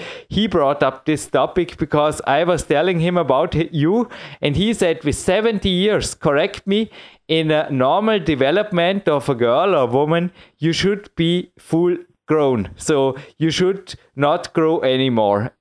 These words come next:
Am I right, or what the sports medicine say about you?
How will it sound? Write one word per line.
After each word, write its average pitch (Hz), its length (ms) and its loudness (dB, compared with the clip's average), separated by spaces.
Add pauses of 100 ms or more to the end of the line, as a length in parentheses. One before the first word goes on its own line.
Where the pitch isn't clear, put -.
(120)
Am 147 180 0
I 147 120 2
right, 143 460 0
or 160 380 0 (260)
what 160 360 -2 (340)
the 165 120 2
sports 156 580 -2
medicine 135 600 0
say 123 360 -2
about 107 380 0
you? 107 160 0